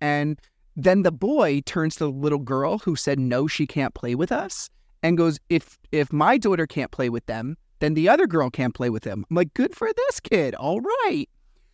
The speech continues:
So they're playing whatever, but it's on a big steep hill. And my daughter really didn't wanna stay up there. They were building a rock, like, rock wall in the woods or whatever. And, um, so she comes back down the hill and she goes,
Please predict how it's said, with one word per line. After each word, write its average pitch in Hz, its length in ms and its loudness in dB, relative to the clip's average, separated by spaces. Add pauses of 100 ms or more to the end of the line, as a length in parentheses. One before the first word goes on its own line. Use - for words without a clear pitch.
(180)
So 180 440 2
they're 185 220 2
playing 170 440 -2
whatever, 139 400 0
but 147 160 -2
it's 147 140 -2
on 226 120 4
a 233 40 4
big 143 340 2
steep - 440 -6
hill. 92 340 -8 (180)
And 143 80 0
my 131 120 2
daughter 151 320 2
really 135 200 4
didn't 127 200 -2
wanna 123 160 0
stay 120 240 0
up 107 100 -4
there. 113 160 -2
They 123 100 2
were 127 100 2
building 131 300 2
a 113 100 -2
rock, 120 460 0 (240)
like, 117 280 -2
rock 120 340 0
wall 117 280 0
in 117 60 2
the 110 80 -2
woods 113 360 -2
or 107 40 -4
whatever. 107 360 -6 (560)
And, 143 320 0
um, 135 180 4
so - 160 -2
she 147 120 -2
comes 226 200 0
back 202 200 2
down 180 180 2
the 170 40 2
hill 143 220 0
and 135 100 -4
she - 140 -12
goes, 127 400 -4